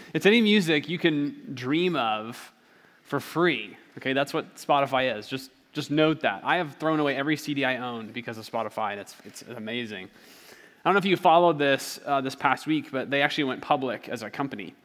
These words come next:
publicly traded as a company. And, uh, <clears throat> you know, there were all kinds of people trying to project, you know, what, what's the stock value gonna be?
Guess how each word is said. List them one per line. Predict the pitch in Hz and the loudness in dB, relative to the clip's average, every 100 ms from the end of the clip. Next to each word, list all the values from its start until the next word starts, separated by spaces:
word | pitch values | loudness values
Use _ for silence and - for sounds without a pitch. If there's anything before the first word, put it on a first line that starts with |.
| _ _ _ _ _ - - | _ _ _ _ _ -20 -8
publicly | - 123 131 123 | -6 -6 -6 -6
traded | - 123 113 78 - | -2 0 0 -6 -12
as | 123 | -12
a | 117 | -8
company. | 123 113 101 - - - - - - _ | -6 -6 -10 -14 -20 -20 -20 -20 -20 _
And, | - 135 131 | -4 -2 0
uh, | 113 127 127 120 131 - - | 0 2 2 -2 -6 -4 0
<clears throat> | 202 175 | 0 2
you | 160 | 2
know, | 143 | 4
there | 139 | 4
were | |
all | 143 160 | 4 4
kinds | 156 143 | 4 0
of | 127 | -4
people | 151 131 127 | -6 -4 -2
trying | 143 135 | 0 0
to | 131 | -2
project, | 120 - 139 127 123 - 113 | -6 -6 -4 2 2 0 -8
you | |
know, | 107 | -8
what, | 117 139 - | -2 -2 -2
what's | 147 - | -8 -8
the | 131 | -4
stock | - 147 | 0 0
value | 143 143 143 139 | 0 0 0 -2
gonna | 135 | -4
be? | 131 131 131 | -2 0 -2